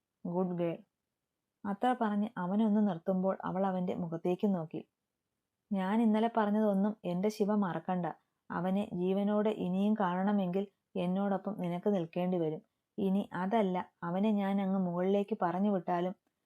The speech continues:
നിന്നെ അത് ബാധിക്കില്ല എങ്കിൽ നമുക്കിടയിൽ നടന്നതൊക്കെ നിനക്ക് എല്ലാവരോടും ഷെയർ ചെയ്യാം. എല്ലാം ശിവയുടെ ഇഷ്ടം പോലെ."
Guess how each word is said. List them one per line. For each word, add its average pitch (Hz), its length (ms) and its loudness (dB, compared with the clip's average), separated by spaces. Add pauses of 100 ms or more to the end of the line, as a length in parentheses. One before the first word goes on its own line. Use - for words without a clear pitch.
(240)
നിന്നെ 185 300 2
അത് 196 120 0
ബാധിക്കില്ല 190 600 2
എങ്കിൽ 185 340 -2
നമുക്കിടയിൽ 180 680 0
നടന്നതൊക്കെ 175 680 -2
നിനക്ക് 170 420 -6
എല്ലാവരോടും 175 600 0
ഷെയർ 170 260 0
ചെയ്യാം. 160 320 -2 (920)
എല്ലാം 190 340 -2 (100)
ശിവയുടെ 190 440 2
ഇഷ്ടം 185 360 0
പോലെ." 160 240 -2